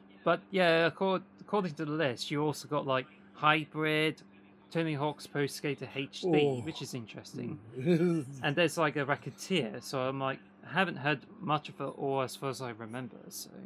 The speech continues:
Speaker 2: Was Fez in the Summer of Arcade that year, or was that separate? 'Cause
Speaker 1: Uh, it's just what came out that year.
Speaker 2: Yeah, because Fe-
Speaker 1: Speaking of which, there's, like,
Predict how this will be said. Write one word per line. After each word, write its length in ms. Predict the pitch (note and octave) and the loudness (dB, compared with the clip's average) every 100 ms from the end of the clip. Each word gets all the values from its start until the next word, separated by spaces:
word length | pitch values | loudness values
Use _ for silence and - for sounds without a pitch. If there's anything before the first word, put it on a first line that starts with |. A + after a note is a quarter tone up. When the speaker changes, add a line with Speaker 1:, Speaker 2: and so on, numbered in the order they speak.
| - | 2
Speaker 2:
Was 180 | F3 - | 2 4
Fez 340 | G#3 A3 - | 4 4 4
in 180 | A#3+ A#3+ | 0 2
the 300 | A#3+ A#3+ A#3 | 8 10 10
Summer 260 | - A#3 A#3+ | 6 6 8
of 100 | A#3 | 8
Arcade 440 | A3 - A#3+ A#3 | 2 4 4 6
that 160 | B3 B3 | 2 4
year, 180 | B3 | 8
or 80 | A3 | 8
was 100 | D#3+ | 8
that 260 | D#3+ C#3+ C#3 | 6 2 2
separate? 560 | - C#3 - G#2+ G#2 - - - - - - - - - - - - - - - | -2 -4 -4 -6 -6 -10 -18 -20 -20 -20 -20 -20 -20 -20 -20 -20 -20 -20 -20 -20
'Cause 280 | - A#2+ - - - | -10 -10 -10 -20 -4
Speaker 1:
Uh, 180 | F#3+ F#3 | 6 8
it's 200 | G#3 F#3+ | 8 2
just 220 | - G3+ F#3 | 0 -2 0
what 220 | F3 D#3+ | 0 0
came 200 | E3 D#3 | -2 2
out 160 | D3 D3 - - - - - - - | 2 0 -14 -20 -20 -20 -18 -12 2
that 200 | D3+ - F#3 - | 2 2 -10 -8
year. 220 | B2+ A#2 | -4 -4
Speaker 2:
Yeah, 60 | G#2+ | -4
because 260 | C3+ D#3 - | -2 -2 -2
Fe- 180 | - - A3+ - - | -8 -6 -8 -10 -20
Speaker 1:
Speaking 380 | - - B3 F#3+ | -14 0 0 2
of 100 | B2+ | -2
which, 420 | A#2 D#3 - - - - - - - - | -2 -2 -4 -10 -12 -20 -20 -20 -20 -2
there's, 300 | E3+ F3 - | 2 2 4
like, 260 | F3+ E3 | 6 6